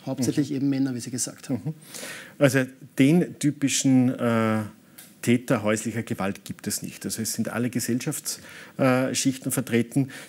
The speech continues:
Speaker 2: Die, die Ursachen, die man, die man so festmachen kann, ist, äh, zum einen, äh, akute Überforderungssituationen. Das heißt, ich bin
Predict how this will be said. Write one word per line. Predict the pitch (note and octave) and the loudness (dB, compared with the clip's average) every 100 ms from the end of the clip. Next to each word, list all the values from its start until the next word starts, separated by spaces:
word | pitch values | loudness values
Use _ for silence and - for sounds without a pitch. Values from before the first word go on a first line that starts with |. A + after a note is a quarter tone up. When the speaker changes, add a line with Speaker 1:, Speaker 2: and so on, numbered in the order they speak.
| _ | _
Speaker 2:
Die, | C3 A#2 A2+ A2 | 6 6 6 4
die | - A#2+ | 2 0
Ursachen, | - A3 B3+ - C3 - - B2 | 4 4 4 2 0 -2 -2 0
die | B2+ | 2
man, | B2 A#2+ A#2 | 2 2 0
die | B2+ | 0
man | A#2+ A2+ | 0 0
so | A2+ | -4
festmachen | - G#2+ - G#2 - A2 | -2 -2 -4 -6 -4 -4
kann, | F#2+ D#2+ - - - - - - - - - | -4 -8 -12 -20 -20 -20 -20 -20 -18 -12 2
ist, | C3+ - - - - | 2 2 -2 -14 -10
äh, | - - - - | -8 -6 -6 -2
zum | D3 | -2
einen, | B2 A#2 C3+ D#3 D#3+ - - - - | 0 2 4 4 4 0 -16 -16 -4
äh, | A#2+ A#2+ A#2+ A#2+ A2 - - | 0 4 4 2 -2 -14 -12
akute | A#2+ - C3+ C#3+ | -8 -4 -2 0
Überforderungssituationen. | G#2 A#2+ - A2+ C3 D3+ - C#3 - A#2+ - B2 C#3+ | -2 -2 -2 -2 -2 -4 -4 -6 -6 -6 -4 -4 -4
Das | B2 A#2 | -6 -6
heißt, | G#2+ - | -6 -8
ich | A2 | -2
bin | B2+ C#3+ C#3 - | 4 6 6 2